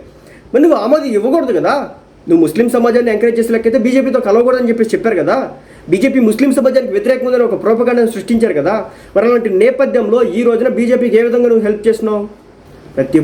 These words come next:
ఒక్క అంశాన్ని కూడా తెరపైకి తీస్తున్నారు. వీటన్నిటిని చూసుకుంటే కనుక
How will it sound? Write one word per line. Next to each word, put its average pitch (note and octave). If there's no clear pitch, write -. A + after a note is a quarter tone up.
ఒక్క -
అంశాన్ని D3+
కూడా C#3+
తెరపైకి C#3
తీస్తున్నారు. F3
వీటన్నిటిని A3+
చూసుకుంటే F#3+
కనుక D#3